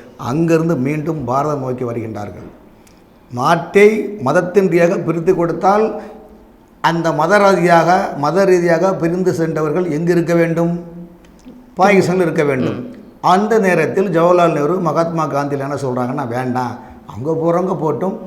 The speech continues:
Speaker 1: இங்க இருக்கிறவங்க இருக்கட்டும்னு" சொன்னாங்க. அப்ப அன்னைக்கு உள்ள பெரும்பான்மை மக்களுடைய பாதுகாவலர்னு பட்ட தலைவர் என்ன சொன்னாங்க? "வேண்டாம், நாளைக்கு ஃபியூச்சர்ல நம்முடைய சந்ததியினருக்கு சொல்லெல்லாம் நிம்மதியை இழந்து போயிடுவாங்க, இவங்கெல்லாம் சீக்கிரமா அங்க அனுப்புங்கன்னு" சொல்லும்போது தான் பிரச்சனைகள் உருவாகுது. மாறி மாறி,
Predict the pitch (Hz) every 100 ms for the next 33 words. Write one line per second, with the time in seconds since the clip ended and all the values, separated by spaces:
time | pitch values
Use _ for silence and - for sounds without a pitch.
0 | - - 220 208 175 156 156 160 139 127
1 | 131 147 127 120 113 104 - - - -
2 | 131 139 143 147 202 220 180 202 190 143
3 | 170 185 190 190 185 165 156 160 151 143
4 | 143 165 160 156 147 143 139 127 127 131
5 | 127 127 131 123 123 131 131 151 165 -
6 | - - - 127 151 147 135 135 160 151
7 | 135 139 196 123 127 143 139 120 135 156
8 | 143 135 123 151 180 - - - - 143
9 | 160 160 160 170 156 143 165 165 160 139
10 | 139 123 127 123 123 160 - - - -
11 | 127 139 165 147 143 147 151 139 120 139
12 | 123 143 135 123 123 113 113 - 370 -
13 | 185 175 160 139 135 139 208 175 151 139
14 | 143 170